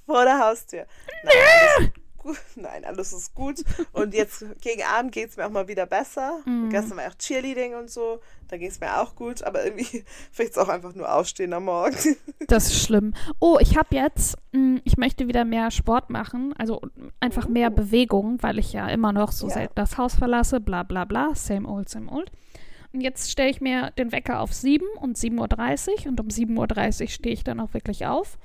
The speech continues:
Speaker 2: Dann mach ich
Speaker 1: Krass.
Speaker 2: so eine halbe Stunde Sport, aber mit so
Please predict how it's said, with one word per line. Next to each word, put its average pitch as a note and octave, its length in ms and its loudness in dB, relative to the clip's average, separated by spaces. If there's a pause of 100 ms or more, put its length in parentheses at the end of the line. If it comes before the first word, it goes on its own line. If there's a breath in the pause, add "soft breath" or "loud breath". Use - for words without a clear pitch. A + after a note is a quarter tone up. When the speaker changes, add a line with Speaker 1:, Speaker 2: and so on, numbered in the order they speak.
(420 soft breath)
Speaker 2:
Dann A#3 140 -2
mach A#3 160 -2
ich A#3+ 120 -4
Speaker 1:
Krass. G3 100 -4
Speaker 2:
so A3 320 -2 (220)
eine B3 200 -2
halbe A3+ 260 2
Stunde G#3+ 360 -6
Sport, A#3+ 600 0
aber G#3 180 -2
mit A3+ 240 2
so G3+ 440 2